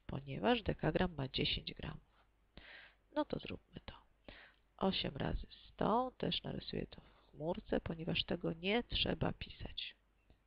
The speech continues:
jeśli ktoś nie potrzebuje. Czyli to jest osiemset dekagramów. I teraz dalej zamieniamy na gramy.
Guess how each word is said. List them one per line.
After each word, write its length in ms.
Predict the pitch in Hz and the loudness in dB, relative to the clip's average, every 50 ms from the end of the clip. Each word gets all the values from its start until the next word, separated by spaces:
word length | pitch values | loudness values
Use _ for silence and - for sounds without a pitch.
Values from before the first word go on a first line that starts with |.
| _ _ _ _ _ _ _ _ _ _ _ _ _ _ _ _ _ _ _ - | _ _ _ _ _ _ _ _ _ _ _ _ _ _ _ _ _ _ _ -12
jeśli 220 | - - - - - | -10 -8 -8 -8 -10
ktoś 400 | - - - 147 147 - - - _ _ | -6 -2 -2 0 0 0 -4 -6 _ _
nie 160 | 180 170 160 | -4 -4 -4
potrzebuje. 600 | - - - - - - - - - - - - - - _ _ _ | -2 -4 -4 -2 -2 -4 -4 -4 -8 -10 -12 -12 -14 -16 _ _ _
Czyli 240 | - - - 269 226 | -8 -4 -2 -2 0
to 120 | - - - | 2 2 2
jest 200 | 151 - - - _ | 2 0 -2 -8 _
osiemset 680 | - 165 165 - - - - - - - - - - - - - - - _ _ _ _ | 0 0 2 2 2 0 -2 -6 -10 -10 -12 -12 -10 -12 -12 -12 -12 -16 _ _ _ _
dekagramów. 1080 | - - - - - - - - - - - - - - 254 311 - - - - - _ _ _ _ _ - - - - - - - - _ _ - - - | 0 0 0 0 -2 -2 -2 -2 -4 -4 -4 -6 -6 -4 -4 -4 -4 -6 -20 -20 -20 _ _ _ _ _ -20 -20 -20 -20 -20 -20 -20 -20 _ _ -8 0 0
I 80 | 359 | 6
teraz 280 | - 370 - - 202 - | 6 10 10 10 10 10
dalej 300 | - 156 156 165 165 165 | 8 8 8 6 4 4
zamieniamy 540 | - 165 147 143 139 151 - - - - - | 2 0 -2 -2 -2 0 0 0 0 -2 -4
na 120 | - - | -4 -4
gramy. 520 | 165 - - 196 214 233 240 240 240 240 | 0 2 4 4 4 2 0 -2 -2 -2